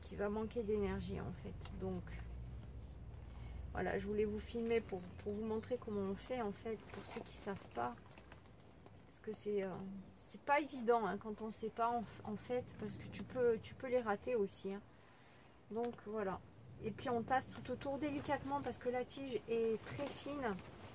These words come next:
et elle peut se casser très facilement. Voilà. Comme ça, ils auront plus de nourriture. Et puis, euh,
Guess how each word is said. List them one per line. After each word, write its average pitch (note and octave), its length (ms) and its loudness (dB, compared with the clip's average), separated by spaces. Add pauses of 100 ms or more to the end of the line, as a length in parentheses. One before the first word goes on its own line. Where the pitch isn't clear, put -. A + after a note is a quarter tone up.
(160)
et G#3 40 6
elle A3+ 160 8
peut B3+ 160 0
se B3 120 0
casser B3 540 4 (2250)
très B3+ 180 0
facilement. A#3 460 2 (2500)
Voilà. G3 240 2 (1040)
Comme B3 160 0
ça, C4+ 180 4
ils A#3+ 160 2
auront A3 240 4
plus C4+ 240 -4
de B3+ 80 0
nourriture. B3 600 0
Et B3+ 100 2
puis, G#3+ 300 2
euh, - 20 0